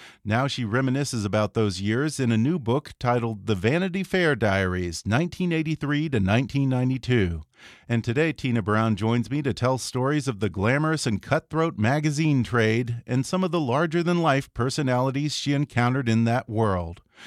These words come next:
She shares her first impressions of New York when she first arrived at Vanity Fair and how she received an education in Manhattan street smarts when she got conned out of five thousand dollars on her first apartment.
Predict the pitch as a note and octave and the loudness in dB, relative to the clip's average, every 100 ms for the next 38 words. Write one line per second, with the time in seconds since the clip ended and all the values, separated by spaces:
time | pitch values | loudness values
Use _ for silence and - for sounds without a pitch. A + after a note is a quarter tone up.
0 | - _ - A#2+ - C#3 C3+ A2 F2+ D#3+ | -20 _ -8 -6 -2 -4 -2 -4 -2 -4
1 | D3+ B2+ G#2+ C3 B2+ E3+ D3 G#2 A2 A2+ | -2 -2 0 -2 -2 -4 -2 0 0 2
2 | C3 C3 - A#2+ A2 - A#2 D3+ D#3+ - | 0 0 -2 -2 -2 -2 -4 -2 -4 -4
3 | A#2+ A#2+ D3+ C3 G#2+ G#2+ G#2 G2+ G2+ G2+ | -2 0 0 0 -4 -2 -2 0 -2 -4
4 | - A2 A#2+ D#3 A#2 G#2 A2 A#2+ C3+ C#3+ | -2 0 0 -4 -8 -4 0 0 -2 -4
5 | B2+ A#2+ C#3+ B2+ C3+ A#2+ - F#3 F3 E3 | -6 -4 -4 -2 -2 -2 -2 -6 -6 -4
6 | E3+ E3 B2+ A#2 A2+ G#2+ G2 D#2+ D3 E3 | -2 -2 0 2 2 2 0 0 -2 0
7 | D3+ - F3+ F#3 - G#2+ F#2+ A#2 - - | -2 -2 -6 -6 -4 -2 0 -2 -8 -6
8 | D3 C3+ D3 C#3+ - A2 B2+ D3 C#3+ B2 | -2 -2 0 0 -2 -2 -2 0 0 -2
9 | A2 - A#2+ D#3+ F3 F3 F3 E3 E3 D#3+ | -4 -4 -2 -2 -2 -2 -2 -2 2 2
10 | A#2+ A#2+ C3 A#2 C3+ - A#2 - B2+ C3+ | 2 2 0 0 -2 -2 -2 -2 -4 2
11 | C3 B2 F#2+ D#2+ | 2 2 -2 -4